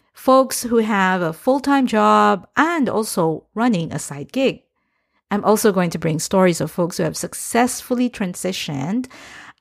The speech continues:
and who made their side gig their new career. Now, not everybody who starts a side hustle intends for the side hustle to become their new career, but some do, or some have done that. So I wanted to also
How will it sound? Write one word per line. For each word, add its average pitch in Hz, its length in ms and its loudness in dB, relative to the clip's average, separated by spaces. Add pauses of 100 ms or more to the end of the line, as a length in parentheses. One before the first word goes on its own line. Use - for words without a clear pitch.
and 226 520 4 (120)
who 220 160 4
made 208 240 6
their 185 100 2
side 247 400 2
gig 202 220 0
their 196 200 4
new 294 200 4
career. 175 480 -2
Now, 220 260 4 (300)
not 269 340 2
everybody 185 460 -2
who 156 100 -2
starts 151 320 -2
a 160 60 -10
side 151 340 -2
hustle 147 640 -4 (160)
intends 202 800 0
for 180 240 0
the 165 80 0
side 170 300 2
hustle 165 260 -2
to 156 140 -12
become 151 320 0
their 139 120 0
new 151 200 0
career, 160 500 2 (680)
but 269 180 2
some 294 280 6
do, 247 600 2
or 240 260 6
some 269 240 0
have 226 160 4
done 285 220 2
that. 139 340 -2
So 196 160 -2
I 175 100 4
wanted 165 440 0
to 151 80 0
also 151 480 0